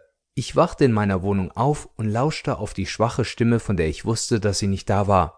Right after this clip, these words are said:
Ich lief am Abend in der Wohnung umher und dachte nach. Jetzt ist die Zeit, zu der ich eine gute Nachtgeschichte vorlesen würde.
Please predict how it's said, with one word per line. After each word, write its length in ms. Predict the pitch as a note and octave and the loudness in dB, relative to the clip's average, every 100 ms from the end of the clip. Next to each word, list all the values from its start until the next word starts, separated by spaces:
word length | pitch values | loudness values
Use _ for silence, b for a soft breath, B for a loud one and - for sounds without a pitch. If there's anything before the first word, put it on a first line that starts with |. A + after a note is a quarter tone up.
| _ _ - | _ _ -4
Ich 200 | C#3+ - | -2 -2
lief 280 | D#3+ G3 - | 0 0 0
am 160 | G#2+ G2+ | -4 -2
Abend 380 | - B2+ D#3+ D3 | 0 2 2 0
in 140 | - G2+ | 0 0
der 160 | F#2 | 2
Wohnung 260 | A2+ C#3+ G2 | 4 2 2
umher 460 | F2 E2+ A#2+ - - | -2 0 -2 -2 -4
und 140 | A2 | -2
dachte 280 | A2 - A2+ | -2 -2 0
nach. 400 | G#2+ G#2 F#2+ - _ _ _ _ _ - | 4 2 0 -10 _ _ _ _ _ 0
Jetzt 420 | A#2 F#3 - - | 4 4 2 -8
ist 220 | - - | -8 -4
die 100 | G2 | -4
Zeit, 460 | - - G#2+ B2+ - - | -4 0 0 0 -4 -10
zu 140 | - | -4
der 240 | A2+ B2+ C3+ | 2 2 2
ich 180 | - | -2
eine 240 | G#2 A2 G#2+ | -2 0 0
gute 380 | - B2+ - A2 | 0 -2 0 0
Nachtgeschichte 680 | G2 - A2+ - G#2 - | 0 -2 -2 0 -2 -4
vorlesen 520 | G2+ G#2+ G2+ G2 G2+ G2 | 0 2 2 2 2 2
würde. 320 | G2 F2 | 4 2